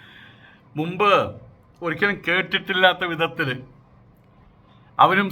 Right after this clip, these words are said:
സാഷ്ടാംഗ നമസ്കാരം നടത്താൻ പുറപ്പെട്ടിരിക്കുകയാണ് പെരുന്നയിലേക്ക്. കോണഗ്രാസുകാര്,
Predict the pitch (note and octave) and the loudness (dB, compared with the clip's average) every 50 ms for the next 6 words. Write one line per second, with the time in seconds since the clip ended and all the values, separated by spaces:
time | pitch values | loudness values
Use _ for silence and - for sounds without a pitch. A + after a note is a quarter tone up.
0 | - G3 F3 E3+ F3+ F3 F3 - F#3+ F#3 F#3 F#3 F#3+ G3 F3+ F#3+ F3+ F3+ D#3 - | 2 4 4 4 4 2 0 0 2 2 2 2 0 -2 -2 -2 -4 -4 -6 -4
1 | - G3 F3 F3+ F#3 F3+ F3+ E3 E3 - F3+ F3 F3 E3+ E3+ E3+ D#3+ E3 E3 D#3 | 0 0 2 2 0 -2 -4 -4 -2 0 0 0 0 -2 -6 -6 -6 -6 -8 -8
2 | D3+ E3 E3+ D3+ D3 D#3 D3 C#3+ C#3+ D3 - D#3 E3 D3+ D3+ D#3+ E3+ F3 F3 F3 | -6 -6 -6 -4 -2 0 0 0 -2 -4 -2 -4 -4 -4 -4 -2 0 0 0 2
3 | E3 D#3 D#3+ D3+ B2+ - - A#2 G2+ - - - - - - - - - - - | 2 0 0 0 -2 -4 -10 -14 -14 -16 -20 -20 -20 -20 -20 -20 -20 -20 -20 -10
4 | - - D3+ D#3+ E3 F3 F#3 F#3 F#3 F#3 F#3 F3+ F3 E3+ C#3 F3 E3+ E3 D#3 D#3 | -4 -2 2 4 4 6 6 6 4 4 4 4 4 4 2 0 -2 0 2 2
5 | C#3+ C#3 | 2 0